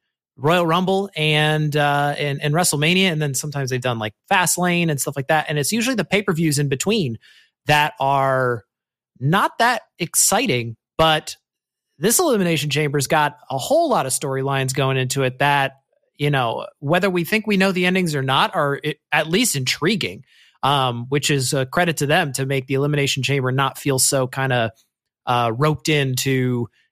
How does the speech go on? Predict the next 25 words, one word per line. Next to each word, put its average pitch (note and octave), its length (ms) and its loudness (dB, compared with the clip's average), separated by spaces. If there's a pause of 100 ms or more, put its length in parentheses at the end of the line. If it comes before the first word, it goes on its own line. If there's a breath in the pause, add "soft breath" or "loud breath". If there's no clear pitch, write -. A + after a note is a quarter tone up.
(140)
it B2+ 120 -2
just C#3+ 220 2
is B2+ 140 2
here C#3 320 0
to C3 140 -4
be C3 260 -2
here. G#2 420 -4 (240 soft breath)
Um, A#2+ 220 0
it A#2 40 0
really D3 320 2
does C#3+ 160 0
kinda C3+ 240 -2
feel C3+ 180 -2
like B2+ 180 0
an B2+ 100 0
event B2 240 0
on A#2+ 80 0
its A2+ 180 -2
own. D3 300 0 (320 loud breath)
And D#3 100 4
then, D#3+ 120 4
yeah, D3+ 140 2
like C#3+ 180 0
you D#3 60 2
said, C3+ 340 2